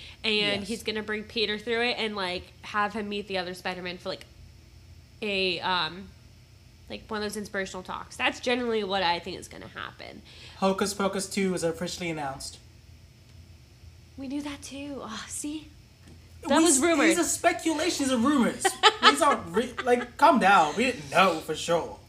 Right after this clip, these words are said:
Speaker 1: Well, the three of them were, were shown taking pictures together. I'm sorry. Like, it's
Speaker 2: But
Speaker 1: hard to
Speaker 2: that's a
Speaker 1: surprise me
Speaker 2: rumor
Speaker 1: with that
Speaker 2: still.
Speaker 1: kind of
Speaker 2: You,
Speaker 1: stuff.
Speaker 2: you turned it into a real thing. It's not confirmed until today. So
Speaker 1: Whatever.
Speaker 2: that's confirmed, people.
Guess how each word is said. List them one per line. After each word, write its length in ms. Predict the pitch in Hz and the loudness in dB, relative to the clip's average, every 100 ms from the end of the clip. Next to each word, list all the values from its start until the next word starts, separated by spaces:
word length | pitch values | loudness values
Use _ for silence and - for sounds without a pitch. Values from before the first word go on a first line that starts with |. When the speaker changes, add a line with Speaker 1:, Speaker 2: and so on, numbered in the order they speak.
| - - - | -14 -14 -6
Speaker 1:
Well, 560 | 349 392 392 359 - - | 6 10 10 10 4 0
the 120 | 403 | -2
three 300 | 339 403 440 | 0 2 2
of 60 | 440 | 2
them 160 | 440 392 | 2 2
were, 180 | 392 330 294 330 | -2 -4 -8 -8
were 40 | 339 | -4
shown 300 | 370 359 330 | 0 0 0
taking 340 | 349 320 302 | -4 -8 -8
pictures 440 | - 339 - 302 | -8 -8 -8 -10
together. 460 | - 285 226 214 233 | -10 -6 -4 -2 -4
I'm 140 | 269 | -6
sorry. 480 | 285 330 302 262 214 | -6 -2 2 2 2
Like, 180 | 220 240 | -2 -4
it's 140 | 302 | -6
Speaker 2:
But 80 | 247 | -4
Speaker 1:
hard 140 | 320 269 | 2 2
to 60 | |
Speaker 2:
that's 100 | 359 | 4
a 100 | 277 | 2
Speaker 1:
surprise 220 | 240 226 | 2 4
me 60 | 330 | 4
Speaker 2:
rumor 160 | 330 240 | 6 4
Speaker 1:
with 120 | 190 | 6
that 60 | 247 | 6
Speaker 2:
still. 180 | 226 | 6
Speaker 1:
kind 140 | 202 - | 6 2
of 100 | 190 | 4
Speaker 2:
You, 140 | 202 | 8
Speaker 1:
stuff. 420 | 294 302 247 - - | 10 8 4 -6 -12
Speaker 2:
you 360 | 165 220 285 | 0 4 4
turned 300 | - 214 185 | 2 -2 -2
it 80 | 190 | -2
into 400 | 180 175 170 180 165 | -4 -6 -4 -2 -2
a 40 | |
real 300 | 156 165 151 | 0 0 0
thing. 460 | 143 165 143 117 120 | 0 0 0 -4 -12
It's 140 | 165 | -4
not 180 | 226 226 | -4 -2
confirmed 460 | 190 165 175 160 151 | -4 -4 -4 -4 -6
until 260 | - 151 | -8 -8
today. 360 | 143 143 139 - | -6 -6 -6 -6
So 60 | 269 | -6
Speaker 1:
Whatever. 120 | 233 | 2
Speaker 2:
that's 220 | 220 226 | 4 2
confirmed, 500 | - 180 - 135 123 | 0 -4 -4 -6 -6
people. 400 | 120 117 117 113 | -10 -12 -12 -14